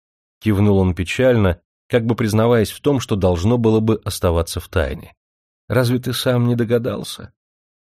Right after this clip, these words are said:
«Мне не надо было догадываться», — сказал я. «Эта истина лежала прямо передо мной, но мне не хватило воображения, чтобы ее принять».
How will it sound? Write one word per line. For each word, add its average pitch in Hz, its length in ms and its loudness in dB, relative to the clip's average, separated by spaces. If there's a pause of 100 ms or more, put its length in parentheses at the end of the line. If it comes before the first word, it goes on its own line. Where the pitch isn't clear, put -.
(200)
«Мне 98 320 2
не 107 120 4
надо 95 340 2
было 101 220 2
догадываться», — 98 680 0
сказал 101 400 -2
я. 104 280 0 (580)
«Эта 101 220 0 (140)
истина 131 460 0
лежала 117 460 2
прямо 113 400 0
передо 120 340 2
мной, 98 400 2 (500)
но 113 140 4
мне 131 160 4
не 135 100 4
хватило 131 420 0
воображения, 127 840 0
чтобы 92 300 0
ее 92 160 2
принять». 95 600 -2